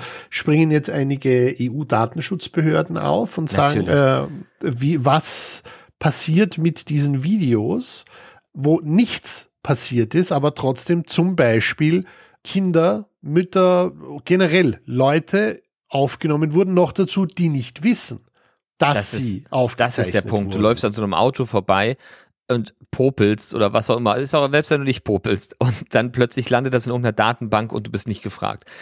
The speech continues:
Speaker 2: Das finde ich tatsächlich kritisch. Das ist ja schon, selbst wenn du hier in Deutschland so eine Türkamera hast, so eine Doorbell, Ring oder wie die alle heißen, haben wir hier zu Hause auch, dann bist du ja sogar verpflichtet, dem Postboten über ein Hinweisschild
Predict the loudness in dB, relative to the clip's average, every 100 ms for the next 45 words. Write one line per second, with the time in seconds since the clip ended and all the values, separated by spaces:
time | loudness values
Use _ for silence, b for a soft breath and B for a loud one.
0 | B B -2 0 2 0 2 2 2 0
1 | -2 -2 -2 -4 -4 -4 -2 -2 0 0
2 | 0 B B B -2 0 0 0 2 0
3 | 4 2 2 -2 -4 -2 -4 -4 0 2
4 | 2 0 -2 0 2 0 -2 -2 -4 -4
5 | -10 -10 -6 -4 -4 -4 2 2 4 2
6 | 2 2 2 2 2 2 0 0 0 0
7 | 2 0 -2 -2 -2 0 0 0 0 0
8 | 0 0 0 -2 B B B -4 -4 0
9 | 0 2 0 -2 -2 -2 0 -2 -4 b
10 | b b b _ _ -2 0 2 -2 0
11 | 2 2 0 -8 -4 0 0 0 0 2
12 | 0 2 0 0 -4